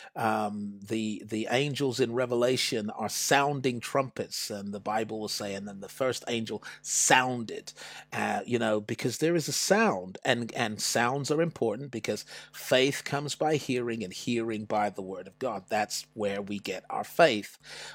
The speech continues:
by hearing. So it is more important that you hear angels than it is that you see them. And if you never see an angel, you are not less spiritual than the person who claims to have seen an angel.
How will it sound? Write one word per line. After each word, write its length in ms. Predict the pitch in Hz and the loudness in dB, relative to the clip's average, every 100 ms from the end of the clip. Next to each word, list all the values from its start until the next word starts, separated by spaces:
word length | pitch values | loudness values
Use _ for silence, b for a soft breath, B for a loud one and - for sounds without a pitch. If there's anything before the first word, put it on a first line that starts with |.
| B | B
by 220 | 113 104 | 0 0
hearing. 680 | 104 - 190 185 127 90 92 _ B B B B B | 0 4 8 8 8 0 -8 _ B B B B B
So 360 | - 147 135 131 | 2 6 8 6
it 80 | 127 | 4
is 160 | 123 | 2
more 180 | 151 220 | 6 6
important 480 | 247 - 170 147 135 | 6 4 4 4 2
that 240 | 127 - | -2 0
you 80 | 131 | -2
hear 380 | 113 - 143 123 | 2 8 8 8
angels 560 | 117 107 101 107 107 - | 2 0 -2 -6 -6 -2
than 180 | 113 | 0
it 120 | 104 95 | 0 -2
is 360 | 110 107 95 - | -2 -2 -4 -4
that 160 | 113 101 | -4 -4
you 200 | - 104 | -6 -6
see 440 | 104 - - 147 127 | -4 -2 0 2 0
them. 280 | 104 90 101 | -4 -6 -8
And 80 | |
if 120 | 101 - | -10 -8
you 120 | 110 | -4
never 280 | 110 131 160 | 0 2 2
see 280 | - 170 | 2 2
an 80 | 156 | 2
angel, 520 | 123 110 107 104 139 B B B B B | 2 0 -4 -6 -6 B B B B B
you 240 | 110 117 | -2 0
are 60 | 113 | 0
not 280 | 113 123 135 | 0 0 6
less 300 | 117 131 - | 8 8 6
spiritual 1040 | - - - - 143 131 - 160 202 233 B B B B | 2 0 0 2 2 2 0 0 0 -2 B B B B
than 200 | 120 110 | 0 2
the 60 | 113 | 0
person 460 | - 135 127 127 | -2 -2 0 -2
who 200 | 113 135 | -2 -2
claims 580 | 131 - 139 135 135 135 | -2 0 2 2 0 -4
to 160 | - 127 | 0 0
have 120 | 123 | 2
seen 380 | - - 147 139 | 0 2 0 2
an 100 | 113 | 0
angel. 460 | 107 107 110 165 | 0 0 -2 -4